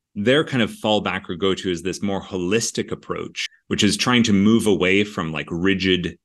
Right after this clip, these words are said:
educational structures. It's moving away from the demands of a one-size-fits-all curriculum. It's moving away from the demands of any pedagogical approach that the child hasn't consented to.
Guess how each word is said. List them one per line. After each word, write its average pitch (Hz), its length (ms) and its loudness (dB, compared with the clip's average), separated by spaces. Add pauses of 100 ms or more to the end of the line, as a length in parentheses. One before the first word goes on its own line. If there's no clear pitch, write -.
(160)
educational 95 640 -4
structures. - 840 -4 (120)
It's 107 120 -8
moving 92 260 4
away 90 280 2
from 90 240 -4
the 82 80 -2
demands 95 640 2
of 90 140 -2
a 87 240 -2 (340)
one-size-fits-all 98 1040 -2
curriculum. 117 540 -4
It's - 160 -6
moving 104 240 -2
away 90 160 -4
from 87 260 -6
the 87 100 -4
demands 107 960 0 (320)
of 92 120 -4
any 113 200 2
pedagogical 98 760 -4
approach 110 420 -2
that 92 140 -6
the 82 80 -6
child 82 300 -4
hasn't 92 480 -4
consented 85 600 -4
to. 151 320 0